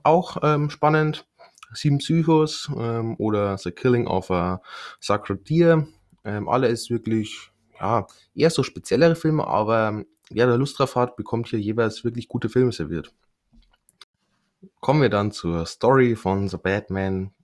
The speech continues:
Und es geht um einen Bruce Wayne, beziehungsweise um einen Batman, der noch sehr am Anfang seiner, ja, Laufbahn steht und um ein Gotham, das in einem Sumpf aus Kriminalität, Drogen und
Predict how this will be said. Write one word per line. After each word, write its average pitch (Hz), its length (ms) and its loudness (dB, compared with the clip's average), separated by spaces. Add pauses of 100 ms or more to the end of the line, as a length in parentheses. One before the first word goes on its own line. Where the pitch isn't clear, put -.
Und 127 120 -2
es 139 100 -4
geht 139 200 0
um 120 100 0
einen 113 480 0
Bruce 147 320 0
Wayne, 107 300 2
beziehungsweise 107 340 -4
um 101 60 -4
einen 95 220 0
Batman, 98 500 0 (340)
der 98 80 0
noch 101 240 2
sehr 101 200 0
am 95 140 -2
Anfang 104 380 -4
seiner, 85 480 -2 (160)
ja, 85 240 -6
Laufbahn 101 540 0
steht 98 420 -4 (380)
und 95 120 -6
um 98 140 0
ein 85 320 -2
Gotham, 90 720 -2
das - 240 -14
in 85 160 -8
einem 82 180 -6
Sumpf 113 360 -4
aus 76 520 -6
Kriminalität, 92 960 -2
Drogen 98 420 -2
und 82 280 -4